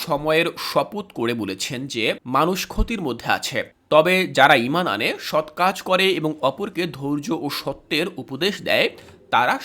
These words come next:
সফল। তো আমরা ঠিক এভাবে লিখলাম। এখন দেখো, এই একই প্রশ্নের বাকি অংশ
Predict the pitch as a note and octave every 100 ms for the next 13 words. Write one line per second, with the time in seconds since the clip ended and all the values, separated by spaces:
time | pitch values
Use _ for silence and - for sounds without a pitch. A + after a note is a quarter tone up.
0 | - G#2 - G2+ - - - - _ _
1 | D3 D3+ C3+ C#3 D3 F3 D3 C3+ D3+ C3+
2 | G2 A2+ D#3 - - B2+ E3 C4 - A#3
3 | B3+ A#3 F3 F3 C3 - A#3 A3+ - G#3
4 | C3+ E3 G#3 G#3